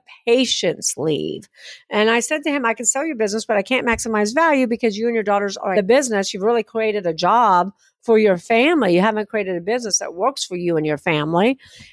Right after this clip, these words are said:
And so there's gonna be earn out clauses and seller financing, all these clauses that are going to mitigate the buyer's risk. And you'll have to stay on for two to three years. And he said, "Well, we're not gonna stay on." I said, "Well, then you're not selling."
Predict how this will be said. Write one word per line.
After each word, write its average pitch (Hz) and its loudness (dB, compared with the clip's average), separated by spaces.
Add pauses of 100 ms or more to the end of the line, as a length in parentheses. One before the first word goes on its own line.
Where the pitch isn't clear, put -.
And 220 0
so 226 2 (220)
there's 226 0
gonna 240 0
be 220 2
earn 226 2
out 214 2
clauses 202 0
and 165 -8
seller 226 0
financing, 208 -4
all 240 -2
these 262 -4
clauses 240 -2 (360)
that 220 4
are 214 2
going 226 2
to 220 -6
mitigate 220 0
the 208 -6
buyer's 196 0
risk. 254 2 (280)
And 226 0
you'll 302 0
have 320 -4
to 277 -8
stay 269 -4
on 320 -2
for 285 -6
two - -8
to 185 -2
three 175 -2
years. - -4
And 196 -2
he 220 2
said, 240 0
"Well, 208 0
we're 226 -4
not 247 0
gonna 220 -4
stay 214 -2
on." 302 -2
I 196 -2
said, 208 -4
"Well, 202 -4
then 208 -2
you're 196 0
not 185 -2
selling." 180 -4